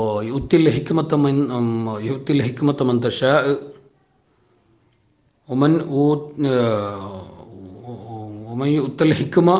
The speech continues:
ഫഖദ് ഊതിയ ഖൈറൻ കസീറ. വിശുദ്ധ ഖുർആനാണ്.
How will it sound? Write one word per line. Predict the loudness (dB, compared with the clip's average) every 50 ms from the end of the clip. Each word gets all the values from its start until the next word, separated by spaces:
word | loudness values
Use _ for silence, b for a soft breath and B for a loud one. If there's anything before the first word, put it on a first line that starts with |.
| 2 -2
ഫഖദ് | -6 -6 -6 -4 -4 -4 -2
ഊതിയ | -2 -4 -6 -4 -4 -4 -4
ഖൈറൻ | -2 -2 -4 -2 -2 -2 -4 -4
കസീറ. | -8 -10 -10 -10 -10 -10 -10 -12 -16 -18 -20 _ _ _ _ _ _ -12 -8
വിശുദ്ധ | -6 -4 -4 -2 -2 -2
ഖുർആനാണ്. | -2 -2 -4 0 2 2 2 2 2 0 -4